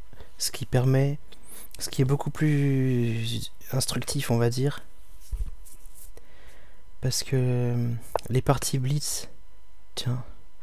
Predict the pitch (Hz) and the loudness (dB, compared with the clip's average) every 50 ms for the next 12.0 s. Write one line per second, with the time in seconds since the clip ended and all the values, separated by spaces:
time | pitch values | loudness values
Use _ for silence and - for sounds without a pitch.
0 | - - - - - - - - - - - - - - - - - - - - | -6 -6 -6 -6 -6 -6 -6 -6 -6 -6 -6 -6 -6 -6 -6 -6 -6 -6 -6 -6
1 | - - - - - - - - - - - - - - - 135 127 123 113 113 | -6 -6 -6 -6 -6 -6 -6 -6 -6 -6 -6 -6 -4 -2 0 0 2 2 2 2
2 | 113 - - 156 147 - - - - - - - - - - - - - - - | 2 2 0 0 0 -2 0 0 -2 -2 -4 -4 -6 -6 -6 -6 -6 -6 -6 -6
3 | - - - - - 151 135 - 120 117 - - - - - 131 131 120 117 120 | -6 -6 -6 -6 -6 -4 -4 -4 -4 -4 -4 -4 -4 -4 -4 -4 -2 -2 -2 -2
4 | 127 135 - - - - - - - - - - - - - - - - - 123 | -2 -2 -4 -4 -6 -6 -6 -6 -6 -6 -6 -6 -6 -6 -6 -6 -4 -2 0 2
5 | 120 120 117 - - 131 135 143 - - - - - - - - - - - - | 2 2 0 0 0 -2 -2 -2 -2 -4 -6 -6 -6 -6 -6 -6 -6 -6 -6 -6
6 | - - - - - - - - - - - - - - - - - - - - | -6 -6 -6 -6 -6 -6 -6 -6 -6 -6 -6 -6 -6 -6 -6 -6 -6 -6 -6 -6
7 | - - - - - - - 120 120 117 - 107 - - - - - - 120 120 | -6 -6 -6 -6 -6 -4 -4 -4 -4 -2 -2 -4 -4 -6 -6 -6 -4 -2 -2 -2
8 | 120 - - 117 - - 135 131 131 127 131 127 120 113 107 104 104 104 104 104 | 0 0 -2 -2 0 0 0 2 2 2 2 2 0 0 0 0 -2 -2 -4 -4
9 | 101 98 - - - - - - - - - - - - - - - - - 120 | -4 -6 -6 -6 -6 -8 -6 -6 -6 -6 -6 -6 -6 -6 -6 -6 -6 -6 -6 -4
10 | 117 120 123 120 120 - - 127 127 127 127 117 117 120 120 123 135 147 165 175 | -4 -4 -2 -2 -2 -2 0 2 2 2 2 2 2 2 2 2 2 0 0 -2
11 | - - - - 123 - - - - - 135 131 120 - - - - 156 - - | -2 -6 -6 -4 -4 -4 -4 -4 -4 -4 -2 0 0 0 0 0 -2 -2 -2 -4